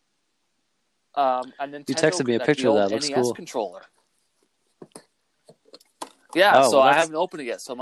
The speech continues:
Speaker 1: unboxing it
Speaker 2: Oh,
Speaker 1: right
Speaker 2: okay. I was
Speaker 1: now.
Speaker 2: wondering what all that noise was in the background. Um,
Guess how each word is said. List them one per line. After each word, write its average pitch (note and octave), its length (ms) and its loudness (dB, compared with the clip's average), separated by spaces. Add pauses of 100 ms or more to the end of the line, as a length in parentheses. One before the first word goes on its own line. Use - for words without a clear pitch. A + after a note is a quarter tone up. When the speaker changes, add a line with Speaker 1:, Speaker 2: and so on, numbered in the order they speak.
(100)
Speaker 1:
unboxing C3 340 -6
it A2+ 80 -12
Speaker 2:
Oh, C#3 140 0
Speaker 1:
right D#3+ 40 0
Speaker 2:
okay. D#3 140 -6
I B2 40 0
was B2 120 -4
Speaker 1:
now. D#3+ 60 -6
Speaker 2:
wondering F3+ 100 -8
what C3+ 100 -6
all C3 100 -2
that A#2+ 140 -6
noise B2 280 -10
was A#2 160 -10
in A2+ 60 -16
the G#2+ 60 -14
background. G#2+ 500 -10 (520)
Um, C3 320 0